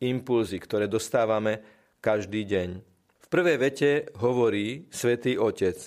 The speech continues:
„Keď objímeme Ježiša, znova dostávame nádej.“ Koľko beznádeje je v dnešnom živote? Objať Ježiša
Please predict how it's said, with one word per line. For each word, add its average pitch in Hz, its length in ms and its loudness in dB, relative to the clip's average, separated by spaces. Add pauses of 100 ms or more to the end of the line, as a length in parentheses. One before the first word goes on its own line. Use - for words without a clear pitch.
(140)
„Keď 107 240 -2
objímeme 127 640 0
Ježiša, 139 720 0 (240)
znova 120 400 0
dostávame 120 640 0 (400)
nádej.“ 101 800 -2 (560)
Koľko 151 480 0
beznádeje 123 960 2 (400)
je 113 240 2
v 98 80 -10
dnešnom 120 400 -2
živote? 107 720 -2 (320)
Objať 113 400 2
Ježiša 120 360 -2